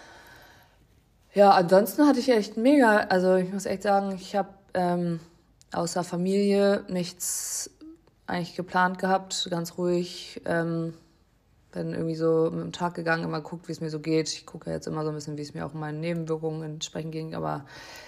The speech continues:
seitdem ich die Pause eingelegt hab und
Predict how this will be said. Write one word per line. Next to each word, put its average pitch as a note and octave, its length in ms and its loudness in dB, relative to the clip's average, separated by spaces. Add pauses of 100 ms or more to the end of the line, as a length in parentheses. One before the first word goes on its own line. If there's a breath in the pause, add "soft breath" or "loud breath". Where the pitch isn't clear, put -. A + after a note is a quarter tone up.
(220 loud breath)
seitdem E3 280 -2
ich D#3 220 -4
die D#3 340 -2
Pause F3 400 -2
eingelegt D#3+ 460 -2
hab E3 140 -4
und D3+ 160 -6